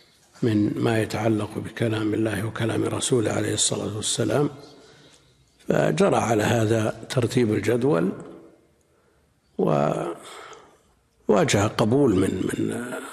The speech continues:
من كثير من الطلاب، وإن كنا لم نستطع أن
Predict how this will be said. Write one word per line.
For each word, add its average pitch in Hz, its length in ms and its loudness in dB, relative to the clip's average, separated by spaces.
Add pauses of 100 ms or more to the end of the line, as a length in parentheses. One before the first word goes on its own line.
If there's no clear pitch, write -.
(1080)
من 113 400 -2 (220)
كثير 131 420 2
من 113 220 0
الطلاب، 110 580 2
وإن - 140 2
كنا 113 420 2
لم 123 260 4
نستطع 110 460 2
أن 110 320 0